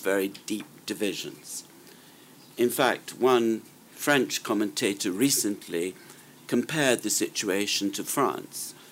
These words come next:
in the eighteen nineties, when society was divided over the Dreyfus case, and people identified themselves as either Dreyfusards or anti-Dreyfusards, and society as a whole was split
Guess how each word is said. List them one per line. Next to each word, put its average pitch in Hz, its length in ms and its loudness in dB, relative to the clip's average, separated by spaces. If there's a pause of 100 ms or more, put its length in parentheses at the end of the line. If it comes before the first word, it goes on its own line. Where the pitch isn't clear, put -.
(140)
in 117 140 2
the 110 200 4
eighteen 107 320 0
nineties, 107 760 0 (440)
when 110 220 2
society 113 600 0
was 104 240 -6
divided 107 560 0 (120)
over 101 180 0
the 101 200 -2
Dreyfus 135 440 4
case, - 580 -8 (480)
and 98 440 0 (200)
people 123 280 2 (140)
identified 110 720 2
themselves 98 680 0 (360)
as 107 180 0 (200)
either 110 380 4 (240)
Dreyfusards 110 920 4 (260)
or 104 220 0
anti-Dreyfusards, 107 1120 2 (500)
and 113 320 4
society 120 540 4
as 101 100 2
a 104 140 0
whole 107 160 6
was 95 300 2
split - 420 2